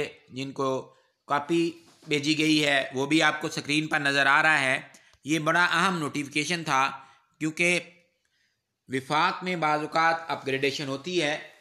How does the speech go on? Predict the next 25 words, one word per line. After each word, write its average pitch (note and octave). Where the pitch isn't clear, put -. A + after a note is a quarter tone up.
तो D3
सूबे D#3+
पीछे F#3+
रह D3+
जाते B2+
हैं, A#2+
लेकिन E3+
ये D3+
कुछ D3+
देखने F3+
में F3
आ D3
रहा D3+
है E3
कि D#3+
अब D3
सूबे E3+
जो D#3+
हैं D3
वो D#3+
उनके F#3
मामलात D#3
थोड़े E3+
रैपिड E3
हैं D#3+